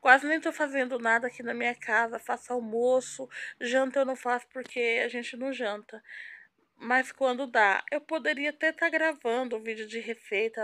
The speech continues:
assim, de fazendo almoço. Mas acho que fica muito repetitivo, muito enjoativo e é um pouco chato. Ahn, então,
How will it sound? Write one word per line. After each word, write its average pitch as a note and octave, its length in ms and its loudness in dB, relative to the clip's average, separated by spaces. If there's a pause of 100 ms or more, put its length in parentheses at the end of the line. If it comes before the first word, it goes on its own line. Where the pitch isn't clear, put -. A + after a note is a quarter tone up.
assim, A3+ 340 -8
de A3 120 -16
fazendo A3 340 -4
almoço. A3 680 -6 (520)
Mas B3 240 2
acho C4 180 0
que C#4 80 -4
fica C4+ 320 -2
muito C#4 320 -2
repetitivo, B3 1000 -2
muito A#3 380 -8
enjoativo A3+ 720 -6
e A#3 260 -8
é B3 60 -4
um B3 80 -8
pouco C4+ 340 -12
chato. - 680 -10 (880)
Ahn, A3+ 560 2
então, C4+ 800 2